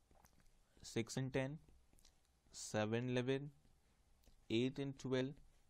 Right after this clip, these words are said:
and then question mark। <clears throat> अब हम इसको अगर ध्यान से देखें, नंबर सिक्स, फिर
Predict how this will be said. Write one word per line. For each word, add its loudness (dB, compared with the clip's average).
and -2
then -2
question -2
mark। -12
<clears throat> 0
अब 4
हम 6
इसको 4
अगर 8
ध्यान 8
से 4
देखें, 2
नंबर 8
सिक्स, 4
फिर 6